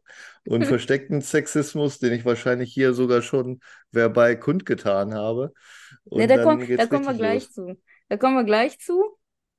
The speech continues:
Speaker 2: Also seid gespannt, wie es gleich weitergeht. <laughs> Äh, ich hab vorher noch, äh,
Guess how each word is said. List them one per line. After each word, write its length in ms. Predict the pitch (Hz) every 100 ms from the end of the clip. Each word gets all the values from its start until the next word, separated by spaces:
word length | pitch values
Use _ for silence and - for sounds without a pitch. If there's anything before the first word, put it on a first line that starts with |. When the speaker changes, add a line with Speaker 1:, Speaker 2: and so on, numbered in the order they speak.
| _ _ _ - -
Speaker 2:
Also 240 | 220 226 214
seid 240 | 226 240
gespannt, 500 | 233 - 226 285 339
wie 60 | 247
es 80 |
gleich 220 | 233 233 233
weitergeht. 580 | 226 285 269 330 302 -
<laughs> 600 | 320 320 349 339 294 - _ _ 214
Äh, 200 | 220 214
ich 100 | 254
hab 80 | 262
vorher 260 | - 254 247
noch, 200 | 240 240 240 _ _ _ _ _ _
äh, 80 | -